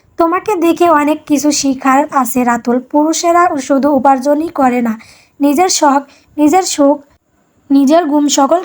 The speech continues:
কিছু বিসর্জন দেয় তাদের পরিবারের জন্য।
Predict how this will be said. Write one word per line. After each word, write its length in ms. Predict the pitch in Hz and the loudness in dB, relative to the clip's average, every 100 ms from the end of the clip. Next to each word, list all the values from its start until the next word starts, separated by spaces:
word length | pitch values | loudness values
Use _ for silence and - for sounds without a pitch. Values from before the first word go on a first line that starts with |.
| - | -2
কিছু 260 | 349 339 | -2 0
বিসর্জন 1000 | 269 285 262 302 285 285 269 285 285 285 | 2 2 0 0 0 0 0 0 0 0
দেয় 400 | 240 247 240 262 285 | 2 2 0 -4 -4
তাদের 320 | 240 226 247 - | -2 -2 -4 -6
পরিবারের 440 | 240 240 233 247 | -6 -4 -4 -4
জন্য। 320 | 220 214 220 | -2 -4 -6